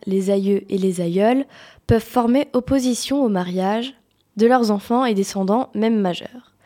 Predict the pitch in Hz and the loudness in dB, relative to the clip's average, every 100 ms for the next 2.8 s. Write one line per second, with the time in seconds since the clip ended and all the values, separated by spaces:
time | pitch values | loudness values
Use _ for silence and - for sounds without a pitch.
0 | - - - - - _ 240 285 277 262 | -20 -20 -20 -20 -20 _ 0 2 4 6
1 | 240 - 214 254 277 294 240 202 208 226 | 4 2 -2 0 2 4 2 0 0 -2
2 | - 196 226 226 220 208 190 196 | -2 2 2 2 0 -2 0 -2